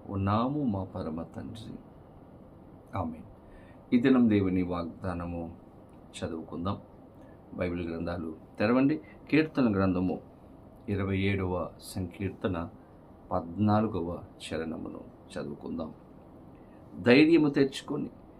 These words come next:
నీ హృదయమును నిబ్బరముగా ఉంచుకొనుము. యెహోవా కొరకు కనిపెట్టుకుని యుండుము." దేవుని స్తోత్రం. చక్కని వాగ్దానాన్ని పరిశుద్ధ ఆత్మదేవుడు ఈరోజు ఆయన మనకు అనుగ్రహిస్తూ, మనలను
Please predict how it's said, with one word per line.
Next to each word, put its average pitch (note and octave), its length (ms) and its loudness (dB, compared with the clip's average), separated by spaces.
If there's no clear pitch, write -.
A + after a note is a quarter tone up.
నీ A#2 200 8
హృదయమును C3 640 4
నిబ్బరముగా A#2 720 4
ఉంచుకొనుము. - 720 -6
యెహోవా C#3+ 500 8
కొరకు A#2 360 2
కనిపెట్టుకుని G2 960 -2
యుండుము." D#2 560 -6
దేవుని E2+ 240 -6
స్తోత్రం. - 480 -16
చక్కని - 320 -2
వాగ్దానాన్ని C3 760 0
పరిశుద్ధ - 420 -4
ఆత్మదేవుడు G#2 840 -4
ఈరోజు B2+ 300 6
ఆయన A2+ 140 4
మనకు G2+ 260 2
అనుగ్రహిస్తూ, G2+ 800 0
మనలను F#2 560 -2